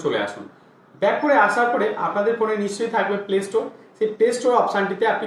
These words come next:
ক্লিক করে দিন। যখনই আপনি প্লে স্টোরে ক্লিক করছেন, দেখুন প্লে স্টোরে ক্লিক করার পরে আপনাদের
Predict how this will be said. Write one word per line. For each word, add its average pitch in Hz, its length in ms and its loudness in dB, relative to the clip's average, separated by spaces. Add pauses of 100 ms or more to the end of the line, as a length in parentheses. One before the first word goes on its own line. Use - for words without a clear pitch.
ক্লিক 143 240 -2
করে 120 180 -2
দিন। 101 80 -10 (380)
যখনই 226 360 0
আপনি 226 140 -2 (100)
প্লে 196 180 0
স্টোরে 214 260 4
ক্লিক 214 240 0
করছেন, 220 260 0 (120)
দেখুন 196 260 -4
প্লে 180 180 -6
স্টোরে 190 260 -2
ক্লিক 214 220 -2
করার 226 240 2
পরে 226 120 0 (560)
আপনাদের 202 360 2